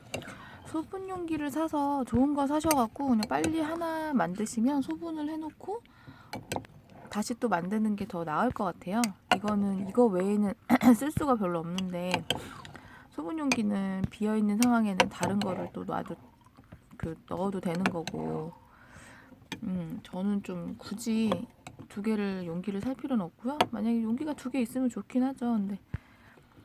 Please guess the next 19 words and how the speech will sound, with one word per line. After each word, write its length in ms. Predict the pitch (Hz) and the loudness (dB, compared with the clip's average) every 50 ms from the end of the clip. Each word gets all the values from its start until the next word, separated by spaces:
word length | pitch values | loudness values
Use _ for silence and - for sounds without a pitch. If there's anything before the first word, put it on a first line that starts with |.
| - - - - - - - | -4 -4 -6 -16 -20 -20 -18
그 180 | - - 240 | -2 4 4
용기를 380 | 226 202 214 233 254 294 285 277 | 6 8 8 8 8 8 6 4
사실 240 | 277 285 269 277 269 | 4 2 2 0 -2
거면 360 | - - 214 220 247 262 269 | 0 2 4 4 6 4 4
차라리 380 | 254 277 269 262 254 247 240 226 | 2 0 -2 -2 0 0 0 -2
좋은 380 | - - 202 196 196 202 202 | -2 -6 -4 -2 0 0 0
소분 320 | 202 - 262 262 269 262 247 | 0 0 -2 0 2 4 4
용기를 280 | 220 202 190 190 196 | 4 2 0 -2 0
사시는 440 | 214 247 262 285 285 269 254 240 226 | 0 0 0 2 2 4 4 6 4
게 160 | 240 285 294 | 4 2 0
더 100 | 247 196 | -2 0
효율적이다라는 880 | 190 208 233 254 269 254 - 254 233 226 220 208 190 180 - - - 87 | 0 0 0 0 -2 -2 -2 -2 -2 0 0 -2 0 0 0 0 0 -2
말씀을 440 | - - - - - 185 180 180 185 | -4 -4 -6 -6 -6 -4 -4 -4 -4
드리고 280 | - 180 185 175 180 | -4 -6 -6 -4 -6
있고요. 420 | 175 - - - 185 214 254 277 254 - - - - - - - - - - - - - - - - - - - 220 | -6 -8 -10 -10 -6 -6 -6 -6 -8 -12 -16 -20 -20 -20 -20 -12 -8 -8 -8 -8 -10 -20 -20 -20 -20 -20 -6 -2 0
요거는 420 | 220 220 240 269 269 269 269 247 | 2 4 4 4 6 8 8 6
이제 460 | 226 202 208 - 202 196 196 190 - - - - - - - - - - - _ - - - _ _ - _ - - - - - - - - - - - - - - - - _ - - - - - - _ - _ - _ - - - - _ _ - - - - - - - - - - - - - - - - | 6 4 2 0 -2 0 -2 -4 -4 -8 -10 -14 -20 -20 -20 -20 -20 -20 -20 _ -20 -20 -20 _ _ -20 _ -20 -20 -20 -20 -20 -20 -20 -20 -20 -20 -20 -20 -20 -20 -20 -20 _ -20 -20 -20 -20 -20 -20 _ -20 _ -20 _ -20 -20 -20 -20 _ _ -4 -4 -4 -4 -8 -8 -6 -6 -8 -10 -18 -20 -20 -20 -18 -4
아몬드 520 | - 190 190 202 226 240 233 226 220 220 | 0 2 6 8 10 10 10 10 8 4
그래놀라 920 | - - 202 208 214 208 202 202 196 190 190 180 180 170 165 170 165 - | -2 0 0 2 2 2 2 2 0 0 0 0 0 0 0 -2 -4 -6